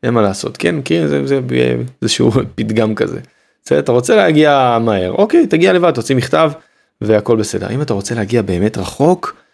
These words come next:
אתה חייב ללכת עם שותפות, עם שותפים. ההורים הם שותפים, וגם התלמידים אפילו, יש מקומות, מוסדות שעשו ועידת מסכים.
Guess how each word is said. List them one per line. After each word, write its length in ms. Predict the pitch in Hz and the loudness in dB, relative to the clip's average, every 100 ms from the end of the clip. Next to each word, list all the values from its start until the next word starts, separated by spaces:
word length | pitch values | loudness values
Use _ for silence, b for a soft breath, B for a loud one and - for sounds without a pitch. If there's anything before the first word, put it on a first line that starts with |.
| b | b
אתה 80 | - | -12
חייב 180 | - 196 | -6 -4
ללכת 320 | 95 - 104 | -4 -6 -10
עם 80 | 101 | -10
שותפות, 540 | - - - 117 - - - | -12 -14 -16 -16 -18 -16 -12
עם 80 | |
שותפים. 480 | 101 104 101 - 92 85 | -8 -6 -6 -6 -8 -6
ההורים 340 | - 113 170 180 | -2 -2 0 -4
הם 60 | |
שותפים, 480 | 160 - 143 - 170 | -6 -6 -6 -2 -2
וגם 220 | 110 139 175 | 0 0 0
התלמידים 440 | 170 127 131 165 | 0 0 0 0
אפילו, 280 | 151 - 101 | 0 0 -2
יש 160 | - - _ _ _ | -2 -10 _ _ _
מקומות, 380 | 101 - 113 135 | -10 -2 -2 -2
מוסדות 360 | 110 - 147 160 | -4 -2 -2 0
שעשו 420 | 104 - 156 156 B _ | -4 0 2 2 B _
ועידת 420 | - 104 101 143 143 | 0 0 2 -2 -2
מסכים. 460 | 131 - - 101 | -6 -6 -6 -6